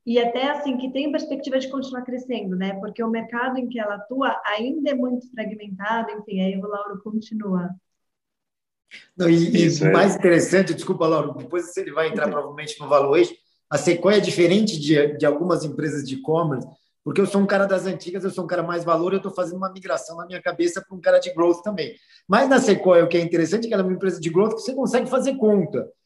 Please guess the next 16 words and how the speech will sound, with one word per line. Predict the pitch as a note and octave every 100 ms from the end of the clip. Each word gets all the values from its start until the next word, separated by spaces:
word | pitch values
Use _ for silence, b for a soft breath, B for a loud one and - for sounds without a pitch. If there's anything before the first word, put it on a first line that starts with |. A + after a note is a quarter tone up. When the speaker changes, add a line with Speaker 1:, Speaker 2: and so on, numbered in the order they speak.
| _
Speaker 2:
Tipo | - F#3
uma | A#3 G3+
TOTUS, | - F#3 F3+ - -
que | D#3
a |
gente | D3 -
também | E3 F3 F#3
gosta, | F3+ F#3 D#3
cresce | - D#3 D3+
bem | C#3 E3 D#3+
menos, | D3+ E3 C3
não | C3
dá | C3+
nem | C3+
pra | C3
comparar. | D3 D3+ E3 D#3+ E3